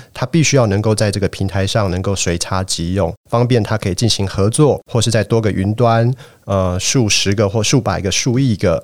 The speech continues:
设备中呢，管理服务。也因为这样子呢，企业需要自行开发或从第三方的这个厂商、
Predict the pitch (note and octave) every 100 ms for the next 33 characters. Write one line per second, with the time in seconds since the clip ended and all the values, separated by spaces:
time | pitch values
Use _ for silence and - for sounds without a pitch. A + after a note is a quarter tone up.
0 | - - B2+ A2+ A2+ G2+ G#2 G#2 F#2 -
1 | E2+ G#2+ F#2+ - E2 E2 F#2+ E2+ _ -
2 | F2+ A#2 G3+ F3+ F#3+ D3 C3 A#2 A2 A2
3 | - B2+ A#2 - - D3 E3 C#3+ A2+ C3+
4 | - G2 - G#2 - G2+ G#2 - - A2+
5 | G2+ G2+ A#2+ - G#2 G#2 G#2 G#2 G2 E2
6 | F#2 - D2+ D2 - D#2 E2+ A2 G#2